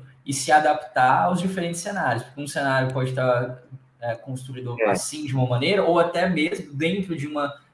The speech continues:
Speaker 1: visita com uma expectativa e ali mudar completamente e ter uma, uma agilidade pra se adaptar, né?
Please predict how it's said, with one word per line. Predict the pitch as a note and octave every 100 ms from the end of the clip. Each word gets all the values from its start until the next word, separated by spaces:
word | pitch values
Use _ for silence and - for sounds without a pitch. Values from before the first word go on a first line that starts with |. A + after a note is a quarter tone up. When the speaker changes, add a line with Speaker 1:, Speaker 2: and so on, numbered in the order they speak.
| -
Speaker 1:
visita | C3 B2+ C#3+ C3+ B2
com | C#3+
uma | C3+ C#3
expectativa | - C#3 - B2 - E3 G#3 F#3+
e | F#3+
ali | D#3+ D#3 F3+
mudar | F#3 F3 C#3 B2+ D3+ D#3+ -
completamente | D#3+ - C#3 C3+ C3 A#2 A#2 C#3+ G3 C4
e | B3+
ter | F#3 G3+
uma, | F#3+ F3 F3 - _ -
uma | D3
agilidade | C3 D#3+ E3+ C3 B2 D#3+ F#3
pra | - F#3
se | F#3+
adaptar, | F3 F3 - B2 G2+
né? | A2 C3